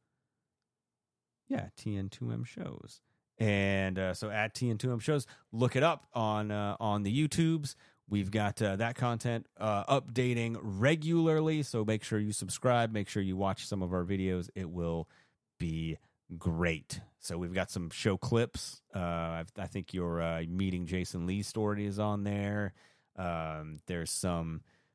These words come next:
some fun show clips of, of shows past, and we're gonna be putting up some From the Vault episodes. We're gonna be, it's gonna be kind of a, um,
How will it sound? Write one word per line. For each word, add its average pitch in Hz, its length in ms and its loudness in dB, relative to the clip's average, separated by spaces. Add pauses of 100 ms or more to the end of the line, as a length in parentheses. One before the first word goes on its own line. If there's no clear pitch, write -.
some 107 200 -2
fun 190 340 2
show 165 300 4
clips - 400 0
of, 113 360 2
of 101 300 -4
shows 110 300 2
past, 104 480 -2
and 98 180 -2
we're 95 100 -2
gonna 98 100 0
be 95 100 0
putting 101 280 0
up 98 140 -4
some 92 380 -4 (400)
From 117 260 2
the 110 80 0
Vault 110 460 2
episodes. 104 760 0
We're 95 140 -2
gonna 95 120 -2
be, 95 360 -6
it's 95 160 -6
gonna 135 200 2
be 123 180 0
kind 117 260 0
of 104 100 -2
a, 98 280 0
um, 85 400 -2